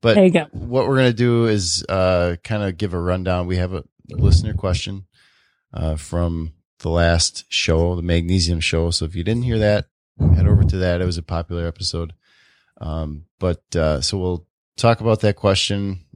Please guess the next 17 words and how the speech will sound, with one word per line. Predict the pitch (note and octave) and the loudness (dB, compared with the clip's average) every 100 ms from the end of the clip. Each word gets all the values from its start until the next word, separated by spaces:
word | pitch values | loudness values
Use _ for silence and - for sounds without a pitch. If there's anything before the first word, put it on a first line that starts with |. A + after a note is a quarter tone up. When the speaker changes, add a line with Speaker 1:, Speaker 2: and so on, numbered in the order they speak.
| - | -16
Speaker 1:
uh, | - - - | -14 -14 -8
maybe | G#2 A2+ A2 | 2 2 4
not | G#2 G2+ G2+ | 4 4 4
on | F#2+ F#2 | 2 2
a | F2 E2 | 0 -2
real | D#2 G2+ G#2 G2 | -6 -2 2 2
specific | - - G2 - G#2+ A2+ - | 0 0 0 0 0 -2 0
level, | A2+ A#2 A#2 | 0 2 0
but | A2 - | -4 -2
there's | F2+ - | 0 0
some | F2 | 0
higher | E2 E2+ E2 | 0 0 0
level | D#2+ D#2+ | -2 -4
stuff | - E2 D#2 | -4 -4 -4
we | D#2 | -8
can | - D2+ | -10 -12
kinda | - D#2 D2+ | -6 -6 -6